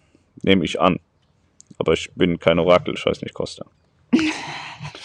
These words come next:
Speaker 1: Was gibt es Neues von der AIDA Cosma? Bleibt gesund. Ja, die ist nach wie vor im Bau. Und, ähm,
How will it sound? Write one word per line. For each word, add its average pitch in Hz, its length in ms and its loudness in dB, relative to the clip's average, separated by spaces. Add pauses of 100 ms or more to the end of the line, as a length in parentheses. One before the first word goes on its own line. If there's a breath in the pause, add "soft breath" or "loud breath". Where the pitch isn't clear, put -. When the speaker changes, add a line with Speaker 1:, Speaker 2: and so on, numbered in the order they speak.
(320 loud breath)
Speaker 1:
Was - 160 4
gibt 143 140 4
es 117 80 4
Neues 123 240 6
von 117 140 4
der 101 100 8
AIDA 98 280 6
Cosma? 113 440 2
Bleibt 90 260 2
gesund. 98 360 -2
Ja, 87 140 4
die 98 100 0
ist - 180 -6
nach 82 240 -2
wie 87 60 -18
vor 90 240 2
im 87 100 -8
Bau. 90 280 6 (2500)
Und, 92 480 2
ähm, 85 520 4